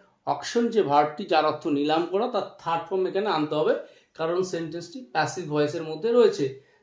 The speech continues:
তো his house is being auctioned, তার বাড়িটা নিলাম হচ্ছে। পরের সেন্টেন্স, সে একজন ঋণ খেলাপি হিসেবে তালিকাভুক্ত হয়েছে। ঋণ খেলাপি হিসেবে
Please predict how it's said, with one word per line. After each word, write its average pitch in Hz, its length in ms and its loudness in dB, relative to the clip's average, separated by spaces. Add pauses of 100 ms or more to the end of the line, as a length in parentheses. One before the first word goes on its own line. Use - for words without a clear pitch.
তো 180 120 -6
his 185 300 -4
house 180 460 0
is 175 160 -6 (100)
being 226 160 -4
auctioned, 147 520 -4
তার 147 180 -4
বাড়িটা 165 500 0
নিলাম 151 400 0
হচ্ছে। 127 420 -4 (540)
পরের 208 320 4
সেন্টেন্স, 180 440 0 (1120)
সে 185 180 4
একজন 202 600 2 (340)
ঋণ 196 340 0
খেলাপি 196 440 2
হিসেবে 208 520 2 (420)
তালিকাভুক্ত 165 640 0
হয়েছে। 127 380 -2
ঋণ 175 220 0
খেলাপি 180 360 -2
হিসেবে 196 380 0